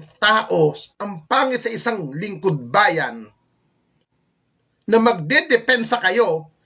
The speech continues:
sa katauhan ni Kibuloy na sasabihin nyo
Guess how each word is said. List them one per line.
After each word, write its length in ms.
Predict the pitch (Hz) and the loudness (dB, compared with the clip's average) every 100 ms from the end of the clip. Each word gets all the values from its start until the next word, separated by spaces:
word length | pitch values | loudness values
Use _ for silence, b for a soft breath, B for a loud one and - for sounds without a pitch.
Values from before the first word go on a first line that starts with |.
| _ | _
sa 160 | - - | -6 -2
katauhan 560 | 202 - - 226 233 | 0 0 0 2 2
ni 80 | 170 | 0
Kibuloy 640 | 190 151 175 214 151 151 156 b b | -6 -2 2 2 2 -2 -10 b b
na 80 | 202 | -2
sasabihin 880 | 196 226 - 180 156 220 202 196 190 | 0 0 0 -2 -2 -4 -4 -6 -4
nyo 320 | 190 143 147 | -4 -4 -8